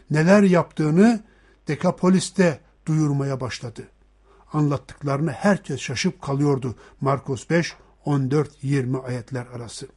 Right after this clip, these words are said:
Domuzcuların domuzları elden gitmişti. İlk tepkileri ne olmuştu? Korktular. İlginç değil mi? Belki de kızmaları gerekirdi ama korktular. Neden? Çünkü karşılarında Tanrı gücüne ve yetkisine sahip kişi İsa duruyordu.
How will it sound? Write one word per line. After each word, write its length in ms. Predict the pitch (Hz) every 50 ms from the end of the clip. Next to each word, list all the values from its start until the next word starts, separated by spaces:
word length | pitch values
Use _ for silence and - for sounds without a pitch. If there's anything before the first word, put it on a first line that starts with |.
| _ _ _ _ _ _ _ _ _ _ _ _ _ _ _ _ -
Domuzcuların 720 | - 147 160 175 180 151 123 - 175 170 175 180 180 170 135
domuzları 480 | 170 170 170 175 165 143 156 170 175
elden 360 | 170 160 165 151 160 170 160 147
gitmişti. 520 | 151 - - 202 185 - - - 120 - _ _ _ _ _ _ _ -
İlk 260 | 220 196 - - -
tepkileri 520 | - 160 147 - - 151 151 160 156 156 165
ne 40 |
olmuştu? 580 | 185 180 160 143 131 107 - - 214 240 196 - - - _ -
Korktular. 580 | - - - - - - - 151 151 117 107 - _ _ _ _ _ _ -
İlginç 340 | - 151 143 170 156 - -
değil 160 | 214 262 294
mi? 180 | 240 175 117 - - - _ _ _ _ - -
Belki 300 | 160 185 196 190 214 208
de 80 | 226
kızmaları 540 | 208 - 214 202 185 220 220 220 226 233 254
gerekirdi 480 | 247 240 233 214 196 - - 170 156 185
ama 200 | 208 233 220 -
korktular. 540 | - 190 196 190 - - 220 240 214 170 170
Neden? 280 | 185 202 262 254 196 -
Çünkü 400 | - - 190 175 - 254 277 202 - - - _ _ -
karşılarında 760 | - 165 175 180 156 - - 196 190 180 185 190 202 185 -
Tanrı 300 | - 175 175 175 185 240
gücüne 420 | 208 208 185 147 185 190 190 185
ve 100 | 180 175
yetkisine 640 | 170 175 180 170 - - 180 151 - 185 185 180 156
sahip 360 | - 170 170 180 180 180 -
kişi 360 | 160 139 - 226 254 214 - - _ _ _ -
İsa 300 | 147 - - - 147 135
duruyordu. 540 | 135 123 123 113 110 110 101 - - -